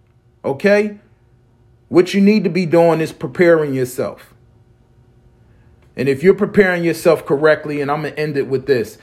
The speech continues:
then the next generation Bitcoin is definitely e-gold. You missed B T C, you better jump on e-gold.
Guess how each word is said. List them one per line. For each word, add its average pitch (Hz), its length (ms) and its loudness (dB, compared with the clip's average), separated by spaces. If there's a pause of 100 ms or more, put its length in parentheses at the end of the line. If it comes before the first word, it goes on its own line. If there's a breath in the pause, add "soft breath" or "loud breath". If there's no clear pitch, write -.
(160 soft breath)
then 143 140 0
the 139 60 -4
next 165 280 -2
generation 147 680 0
Bitcoin 143 520 -2
is 107 140 -6
definitely 127 800 -2
e-gold. 95 720 -8 (260)
You 143 140 -4
missed 175 340 2
B 190 160 2
T 196 200 0
C, 220 560 0
you 139 120 -6
better 151 260 2
jump 139 320 -2
on 131 240 0
e-gold. 92 640 -8